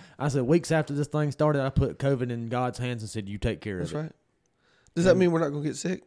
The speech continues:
Speaker 2: No.
Speaker 1: No.
Speaker 2: But it means that <clears throat> whatever comes, what you just said is you're talking about the faith, that I have faith that God's gonna, he's gonna do what he said he'd do.
Speaker 1: Exactly.
Speaker 2: That we have that assurance. For me, that's peace.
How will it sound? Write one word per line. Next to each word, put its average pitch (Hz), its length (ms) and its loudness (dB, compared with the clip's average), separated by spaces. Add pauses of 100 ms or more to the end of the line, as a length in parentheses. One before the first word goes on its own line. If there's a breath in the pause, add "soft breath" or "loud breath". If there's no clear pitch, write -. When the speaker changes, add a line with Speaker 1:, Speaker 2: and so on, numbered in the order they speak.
Speaker 2:
No. 185 220 -8 (280)
Speaker 1:
No. 123 200 -6 (120)
Speaker 2:
But 165 100 0
it 147 60 0
means 160 240 0
that 151 260 0 (280 loud breath)
<clears throat> - 360 -10
whatever 165 460 4
comes, 156 580 0 (640 soft breath)
what 147 200 -4
you 151 80 -2
just 147 240 -4
said 165 280 2
is 135 140 -2 (300)
you're 135 200 -8
talking 151 200 -4
about 135 120 -4
the 131 40 -10
faith, 143 320 -4
that 123 100 -6
I 156 60 0
have 160 200 -2
faith 151 180 0
that 127 260 -10
God's 170 280 0
gonna, 135 220 -2 (220)
he's 175 160 0
gonna 175 140 2
do 143 160 2
what 147 140 2
he 147 60 0
said 160 180 -2
he'd 170 120 -2
do. 202 200 -6 (200 loud breath)
Speaker 1:
Exactly. 120 360 -10
Speaker 2:
That 160 100 0
we 202 200 2
have 202 120 2
that 175 140 2
assurance. - 640 -4 (300)
For 156 100 2
me, 165 160 4
that's 180 180 4
peace. 165 400 -4